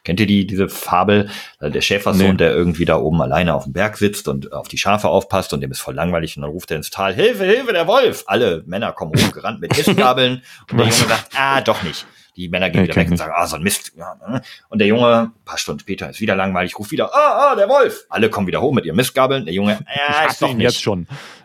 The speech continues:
Speaker 2: Ja. <laughs> Okay.
Speaker 1: Männer gehen wieder runter aufs Dorf. Auf einmal kommt der Wolf und rei-,
Speaker 2: Ah,
Speaker 1: nähert sich den Schafen
Speaker 2: okay.
Speaker 1: und der Junge, „Oh, der Wolf, der Wolf.“ Und alle Männer und, „Mm, genau.“ So, wer einmal lügt,
Speaker 2: Ah.
Speaker 1: dem glaubt man halt nicht, ist die Moral von der Geschichte.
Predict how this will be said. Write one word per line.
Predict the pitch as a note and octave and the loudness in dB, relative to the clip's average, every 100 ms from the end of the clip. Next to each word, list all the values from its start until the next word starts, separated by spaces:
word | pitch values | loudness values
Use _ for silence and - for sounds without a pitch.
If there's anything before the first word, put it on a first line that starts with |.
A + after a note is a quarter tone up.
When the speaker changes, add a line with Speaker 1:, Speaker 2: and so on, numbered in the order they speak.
| _ | _
Speaker 2:
Ja. | F2+ A2+ | -2 0
<laughs> | C3 E3+ - C3 - | 2 2 2 0 2
Okay. | - A2 A2 | 0 2 2
Speaker 1:
Männer | F#2+ | 2
gehen | E2+ - | 2 2
wieder | F2 | 2
runter | G#2 G#2 G2+ | 2 4 2
aufs | F#2+ | 2
Dorf. | A2+ B2 B2 | 2 2 2
Auf | G2 F2 - | -2 -4 -2
einmal | F#2+ F2 D2 C#2 | -2 -2 -4 -4
kommt | - D#2 C2 | -6 -8 -10
der | B1 B1+ | -14 -10
Wolf | C#2 F2 C2+ A#2 - - - _ | -6 -6 -4 -8 -8 -16 -20 _
und | C#2+ C#2 | -14 -12
rei-, | D2 C2+ D#2+ D2 | -12 -10 -8 -6
Speaker 2:
Ah, | D2+ F2 F2+ E2+ D#2+ | 0 2 4 4 2
Speaker 1:
nähert | D#2+ D2+ D2 | 2 2 2
sich | C#2+ | 2
den | C#2+ C#2+ | 0 0
Schafen | - C#3+ - | 2 2 2
Speaker 2:
okay. | - | 0
Speaker 1:
und | D3+ | -2
der | |
Junge, | D3 A3 B3+ | 0 0 0
„Oh, | C4+ E4 E4 E4 | 0 0 2 0
der | C#4 | 2
Wolf, | D#4+ D#4+ | 2 0
der | C#4+ | 0
Wolf.“ | D#4 - | 0 0
Und | |
alle | A#2 B2+ | -2 0
Männer | A#2 A#2 A2 | 2 2 2
und, | G#2 G2 - | 0 -6 -4
„Mm, | E3 D#3 D3 C#3+ C#3+ D3 C#3+ | 0 2 4 4 4 2 2
genau.“ | C3 B2+ B2+ B2 A#2+ A#2 A2+ G2 | 2 2 2 4 6 6 4 2
So, | - G2 | -2 0
wer | G#2+ | 2
einmal | A2 A2+ | 2 2
lügt, | D2 D2 | 2 2
Speaker 2:
Ah. | |
Speaker 1:
dem | D2+ C#2+ | 2 2
glaubt | G2+ C#3 | 0 0
man | B2 | -4
halt | F2 E2+ | -6 -8
nicht, | F2 | -8
ist | F#2+ | -8
die | E2+ | -6
Moral | D#2+ E2+ A#2+ | -4 0 -2
von | F2+ | -2
der | D#2+ | -6
Geschichte. | D#2+ G2 - | -6 -8 -10